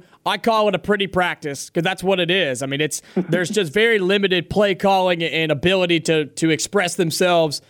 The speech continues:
Speaker 1: in the spring game. Uh, obviously, you know, Auburn is, has just been,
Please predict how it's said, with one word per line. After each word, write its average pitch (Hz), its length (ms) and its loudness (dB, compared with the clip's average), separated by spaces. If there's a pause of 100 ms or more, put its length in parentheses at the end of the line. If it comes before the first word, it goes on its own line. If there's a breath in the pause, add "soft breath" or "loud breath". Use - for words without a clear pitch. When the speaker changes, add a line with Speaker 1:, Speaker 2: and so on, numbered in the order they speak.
(240 soft breath)
Speaker 1:
in 185 180 0
the 170 100 0
spring 190 440 0
game. 175 380 2
Uh, 165 40 -8 (480 soft breath)
obviously, 185 500 0
you 175 140 -2
know, 165 180 2
Auburn 170 380 2
is, 147 260 -2
has 147 220 2
just 147 300 -2
been, 151 320 0